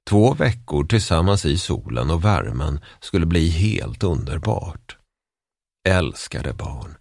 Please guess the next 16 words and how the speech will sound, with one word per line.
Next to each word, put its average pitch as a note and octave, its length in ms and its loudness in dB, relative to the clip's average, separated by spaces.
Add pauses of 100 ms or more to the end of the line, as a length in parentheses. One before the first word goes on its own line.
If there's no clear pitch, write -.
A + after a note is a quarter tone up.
(320)
när A#2+ 180 4
vi A2+ 80 6
kommer F2+ 240 4
hem D#2 320 4
ska - 160 -4
jag B1+ 100 0
börja D2+ 200 0
jobba C#2 260 -2
deltid D2 720 -4
och C2+ 100 -4
tillbringa D#2+ 500 0
mera G2 440 4
tid C#2+ 300 0
tillsammans F2 500 -2
med D2 240 -2
er", A#1 360 -8